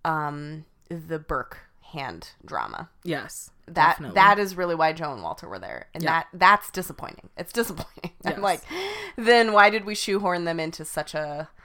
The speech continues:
Speaker 1: gross, weird storyline?
Speaker 2: Yeah, I think it's
Speaker 1: It also feels like this episode, and, um,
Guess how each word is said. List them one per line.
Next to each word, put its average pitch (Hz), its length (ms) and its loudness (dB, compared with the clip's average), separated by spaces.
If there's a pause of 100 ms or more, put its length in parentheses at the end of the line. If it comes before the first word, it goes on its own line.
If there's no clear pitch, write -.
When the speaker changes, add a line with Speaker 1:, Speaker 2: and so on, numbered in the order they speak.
(460)
Speaker 1:
gross, 156 680 -2
weird 131 480 -8 (1000)
storyline? - 440 -16 (280)
Speaker 2:
Yeah, 165 600 2
I 165 160 0
think 190 420 -6 (160)
it's 156 200 -2
Speaker 1:
It 233 80 2
also 247 280 8
feels 240 260 -4
like 196 200 0
this 190 180 -6
episode, 175 640 -2
and, 160 480 -6 (600)
um, 160 540 2